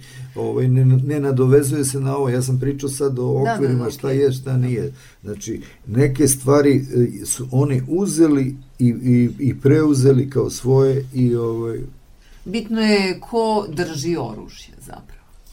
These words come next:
Speaker 1: Pa da, eto, ko
Speaker 2: U
Speaker 1: drži
Speaker 2: čijim rukama je
Speaker 1: U čijim
Speaker 2: oružje?
Speaker 1: oružje, da.
Speaker 2: To je, to je
Speaker 1: O-,
Speaker 2: suština.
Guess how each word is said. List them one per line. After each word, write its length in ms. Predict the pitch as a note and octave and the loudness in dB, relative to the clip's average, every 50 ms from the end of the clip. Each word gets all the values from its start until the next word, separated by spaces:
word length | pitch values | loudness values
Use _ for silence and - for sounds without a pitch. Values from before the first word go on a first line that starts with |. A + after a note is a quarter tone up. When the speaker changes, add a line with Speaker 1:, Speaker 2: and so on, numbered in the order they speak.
| - - - - - - - - - - - | -20 -20 -20 -20 -20 -20 -20 -20 -20 -12 -6
Speaker 1:
Pa 160 | F#2+ F#2 G2+ | -4 -2 0
da, 220 | G#2+ G2 - C3 - - - _ _ - - F2 | 0 0 0 -4 -10 -18 -20 _ _ -20 -18 -18
eto, 380 | E2 - - F#2 F2 F#2 F2+ E2+ - - | -16 -14 -12 -10 -10 -10 -10 -12 -14 -10
ko 120 | - A#2+ A2 G2+ F3+ | -4 -2 0 0 0
Speaker 2:
U 80 | F#3+ | 0
Speaker 1:
drži 120 | G3+ G2 G3+ | -2 0 0
Speaker 2:
čijim 300 | A3 A3 A3+ A3 G#3+ G3+ | 0 0 2 2 2 2
rukama 440 | F#3+ E3+ C3+ - F3 E3 D#3 D3 | 2 0 -2 -4 -6 -6 -6 -6
je 80 | B2+ B2+ | -6 -6
Speaker 1:
U 140 | B2 - B2+ | -6 -6 -4
čijim 360 | C3 B2 A#2+ A2+ G#2 G2+ G2+ | -2 -2 -2 0 0 -2 -2
Speaker 2:
oružje? 20 | G2+ | -2
Speaker 1:
oružje, 300 | G#2 G2+ G2 G2 F#2+ F#2 | -2 -2 -4 -8 -6 -4
da. 180 | G2 G#2 F#2 | -4 -4 -2
Speaker 2:
To 260 | - E3+ E3 D3+ D3 D3 | -2 -4 -4 -4 -4 -6
je, 200 | D3 C#3+ B2+ B2+ | -8 -10 -10 -10
to 140 | D3+ D3+ D3+ | -10 -10 -8
je 80 | C3 | -6
Speaker 1:
O-, 60 | C#3+ - | -6 -8
Speaker 2:
suština. 500 | E3 - - - C#3+ B2 C3 C3 - | -8 -10 -12 -12 -12 -12 -12 -14 -16